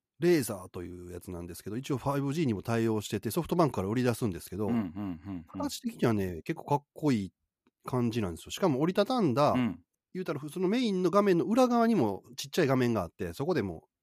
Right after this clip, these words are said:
Speaker 2: あー。
Speaker 1: ある程度の情報が見れたりとかするんですけど、
Speaker 2: うん。うん。
Speaker 1: なんとですね、これ、シムフリー版でですね、
Speaker 2: うん。
Speaker 1: 十七万九千八百円で高いね。
Speaker 2: <laughs>
Speaker 1: こんなもん誰買うねん、こんなん。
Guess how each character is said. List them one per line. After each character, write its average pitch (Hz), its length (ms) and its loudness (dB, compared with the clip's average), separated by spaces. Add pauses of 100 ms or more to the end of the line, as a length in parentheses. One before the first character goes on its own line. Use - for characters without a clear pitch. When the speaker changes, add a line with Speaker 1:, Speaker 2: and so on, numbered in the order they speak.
(140)
Speaker 2:
あ 131 320 4
ー。 123 40 4
Speaker 1:
あ 120 40 2
る 117 60 4
程 120 120 2
度 120 220 -2 (440)
の 110 100 -6
情 135 100 -4
報 120 60 -2
が 113 60 2
見 127 80 2
れ 123 80 0
た 104 80 -4
り 90 60 -4
と 90 80 -10
か 87 80 -8
す - 120 -14
る 104 100 -6
ん 85 60 -6
で 76 80 -12
す - 60 -20
け 92 80 -10
ど、 98 80 -6
Speaker 2:
う - 20 0
ん。 113 40 4
う - 20 2
ん。 95 180 -4 (560)
Speaker 1:
な 165 140 2
ん 285 100 0
と - 120 -2
で 110 80 -4
す - 140 -8
ね、 90 160 -4
こ - 100 -12
れ、 80 160 -12
シ - 180 -4
ム 160 120 4
フ 185 160 0
リ 190 140 0
ー - 20 -4
版 202 460 2
で 220 160 0
で 104 100 0
す - 140 -10
ね、 87 120 -6
Speaker 2:
う 85 80 -6
ん。 117 40 -6
Speaker 1:
十 143 140 -2
七 233 180 0
万 214 180 0
九 110 120 -6
千 - 140 -10
八 101 140 -4
百 92 160 -4
円 82 60 -6
で 76 80 -16
高 - 320 -4
い 269 40 4
ね。 196 60 2 (680)
Speaker 2:
<laughs> - 920 -10 (800)
Speaker 1:
こ - 180 -10 (260)
ん 190 40 2
な 147 40 -4
も 113 80 0
ん 87 60 -4
誰 196 220 0
買 220 160 -6
う 208 120 4
ね 110 160 2
ん、 82 40 -4
こ 87 60 -6
ん 87 120 -6
な 82 120 -8
ん。 85 120 -14